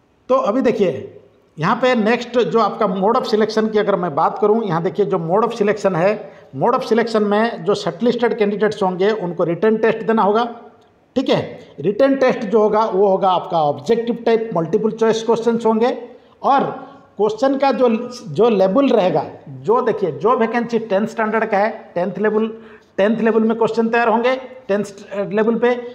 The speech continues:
और जो vacancy आपका ट्वेल्थ का है वो ट्वेल्थ level पे उसका questions, अ, तैयार होगा। ठीक है, यहाँ पे, अ, जो प्र-, जो skill test या जो practical test होगा, जैसे मैंने बताया था, अ, जैसे आपका एलडीसी, सीएमडी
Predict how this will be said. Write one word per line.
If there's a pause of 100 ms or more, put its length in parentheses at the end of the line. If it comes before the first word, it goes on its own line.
(160)
और
जो
vacancy
आपका
ट्वेल्थ
का
है
वो
ट्वेल्थ
level
पे (300)
उसका
questions, (1080)
अ,
तैयार
होगा। (600)
ठीक
है, (220)
यहाँ
पे,
अ, (840)
जो
प्र-,
जो
skill
test
या
जो
practical
test
होगा,
जैसे
मैंने
बताया
था,
अ,
जैसे
आपका
एलडीसी,
सीएमडी